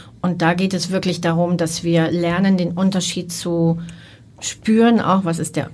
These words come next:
was ist wirklich der Unterschied zwischen Mitgefühl und Mitleid. Und in der Zeit, wenn wir in der Begleitung sind, dann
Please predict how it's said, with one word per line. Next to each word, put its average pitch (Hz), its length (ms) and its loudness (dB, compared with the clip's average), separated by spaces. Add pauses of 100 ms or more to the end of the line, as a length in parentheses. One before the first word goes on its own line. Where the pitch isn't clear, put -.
was 165 160 -4
ist 165 160 -6
wirklich 196 320 0
der - 140 -2
Unterschied 170 400 -2
zwischen 165 240 -2
Mitgefühl 165 460 -2
und 165 100 4
Mitleid. 120 560 -4 (1400)
Und 175 120 -4
in 165 120 -2
der 160 140 0
Zeit, 220 380 -2
wenn 156 200 0
wir 175 100 2
in 190 80 -2
der 185 100 0
Begleitung 165 540 -2
sind, 175 580 0 (760)
dann 196 480 0